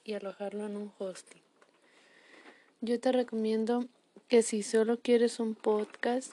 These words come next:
igualmente ábrete un blog, donde publicarás también tu post haciendo referencia al episodio de tu podcast y te servirá para hacer un breve resumen.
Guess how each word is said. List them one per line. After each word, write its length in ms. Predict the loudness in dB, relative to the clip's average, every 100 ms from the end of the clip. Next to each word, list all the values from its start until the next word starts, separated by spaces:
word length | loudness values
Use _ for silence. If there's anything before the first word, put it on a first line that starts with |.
| -8
igualmente 920 | -4 -2 -2 -2 -2 -2 -2 -4 -4
ábrete 520 | -8 -8 -6 -8 -6 -8
un 160 | -6
blog, 320 | -4 -2 -2 -6 -18 _ _ -20 -20 _ -4
donde 240 | 0 0
publicarás 680 | -2 -4 -4 -4 -2 -2 -4
también 340 | -4 -2 -2
tu 140 | -2 -4
post 560 | 0 0 0 -4 -10
haciendo 480 | -8 -8 -4 -4 -2
referencia 680 | -2 -2 -4 -2 -4 -4 -6
al 100 | -4
episodio 640 | -8 -10 -10 -6 -4 0
de 100 | -2
tu 140 | -4 -8
podcast 640 | -2 -2 -2 -6 -6 -8 -16
y 100 | -8
te 180 | -8
servirá 460 | -6 -4 -2 -2 -4
para 240 | -6 -8
hacer 260 | -8 -8 -8
un 100 | -8
breve 300 | -6 -4 -4
resumen. 560 | -8 -10 -12 -12 -16